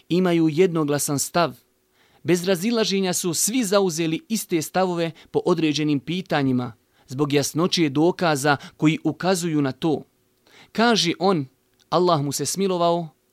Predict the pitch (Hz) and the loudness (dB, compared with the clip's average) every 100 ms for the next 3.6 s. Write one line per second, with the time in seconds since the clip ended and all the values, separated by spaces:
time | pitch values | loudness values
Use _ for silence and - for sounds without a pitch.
0 | _ - - 190 - 180 180 175 - 170 | _ -20 -4 -2 0 2 2 0 -6 -6
1 | 180 175 165 170 185 190 196 196 185 _ | -2 0 0 0 0 -2 -2 -2 -4 _
2 | - - 185 185 170 170 151 180 170 156 | -8 0 2 2 2 0 0 0 0 0
3 | 160 170 156 - 170 131 | -2 -2 -6 -4 -4 -4